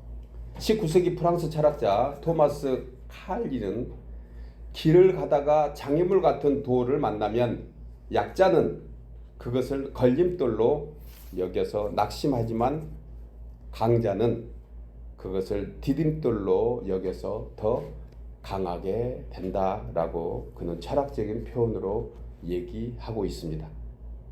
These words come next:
여러분, 세상을 살아가면서 사람은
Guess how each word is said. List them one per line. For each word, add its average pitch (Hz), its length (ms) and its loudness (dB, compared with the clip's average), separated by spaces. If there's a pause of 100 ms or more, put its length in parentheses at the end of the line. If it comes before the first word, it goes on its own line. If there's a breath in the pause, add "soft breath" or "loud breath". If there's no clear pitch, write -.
(800 loud breath)
여러분, 139 220 4
세상을 170 360 4
살아가면서 151 840 4
사람은 131 760 2